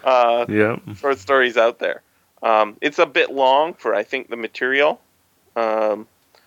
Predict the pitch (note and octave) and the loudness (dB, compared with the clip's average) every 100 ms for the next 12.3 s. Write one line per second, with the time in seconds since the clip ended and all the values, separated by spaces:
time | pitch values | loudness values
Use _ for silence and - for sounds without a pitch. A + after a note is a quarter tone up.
0 | _ - A2+ B2 - C#3+ C3+ - D#3 F3 | _ -12 0 0 2 -4 -4 -6 -2 -2
1 | G3+ D#3 - A2+ B2+ D#3 D3+ D3+ D#3 C3 | -2 -8 -6 -2 0 0 -2 -4 -8 -2
2 | C3+ C3 B2 A#2 A#2+ A#2+ B2 - - A2+ | 0 0 0 0 2 2 0 -6 -8 -4
3 | A2 G#2+ _ _ - _ _ _ - A#2+ | -4 -6 _ _ -20 _ _ _ -2 -2
4 | - - - G3 D3+ - C#3 B2+ - - | -2 -12 -4 -4 -4 -2 2 2 -2 -8
5 | C3 B2 A2 G#2 G#2 G#2+ - A2+ G#2 - | -4 0 2 4 2 0 -4 -8 -8 -2
6 | C#3 D3 - - F#2+ - _ _ _ _ | -2 -2 -8 -12 -12 -14 _ _ _ _
7 | _ _ - B2+ - A#2 B2 F2+ G#2 G2+ | _ _ -4 -4 -2 -2 -2 -2 -8 -8
8 | - _ - A2+ A#2 A2+ A#2 A#2+ - A2 | -14 _ -8 -2 -2 0 -2 -2 -6 -12
9 | - A#2 - C3+ A#2+ A2 G#2 G#2+ G#2+ - | -10 -10 -4 -4 0 2 4 4 0 -4
10 | - G#2+ G2+ G2+ - A#2 - G#2+ F#2+ - | -6 2 2 2 2 0 2 0 0 -4
11 | - _ _ _ - - A2+ A2+ - G#2+ | -20 _ _ _ -6 0 0 -2 -2 0
12 | G#2 G#2+ | 2 0